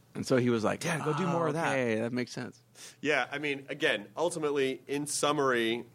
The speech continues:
Speaker 3: it is, it does seem to be about doing the work, making incremental progress, putting in the time, just like with vocals, just like with drums, just like with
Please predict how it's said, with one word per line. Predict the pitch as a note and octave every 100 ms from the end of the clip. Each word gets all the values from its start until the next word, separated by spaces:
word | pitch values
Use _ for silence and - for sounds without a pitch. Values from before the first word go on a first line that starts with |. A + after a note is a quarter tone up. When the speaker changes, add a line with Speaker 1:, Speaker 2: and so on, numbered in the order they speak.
| - - -
Speaker 3:
it | B2+ A#2+ -
is, | B2+ B2+ B2 - - _ _ _
it | C3 A2
does | B2+ A#2+
seem | - C3+ A#2+
to | A#2+ A#2+
be | G#2+ G#2
about | G#2 G2 F#2+ F#2+ - - - - -
doing | F#2+ G2+ A2+
the | A2+
work, | G#2+ G#2 G#2 - _
making | F2 F#2+ A2 G#2+
incremental | G#2+ G#2+ G#2 G#2+
progress, | A2 G2 F#2 G2 G2 - _ _
putting | G#2+ G#2+ A2+
in | A2
the | A2+
time, | A2 A#2+ G#2 G2+ G#2 G#2 - _ _
just | - -
like | G2
with | G2
vocals, | G2 D3+ D#3 D3 C#3 - -
just | - F#2+
like | G2+
with | G#2 -
drums, | E3 D#3+ D#3 C#3+ - _
just | A2 -
like | G#2 G2+
with | G#2 F#2+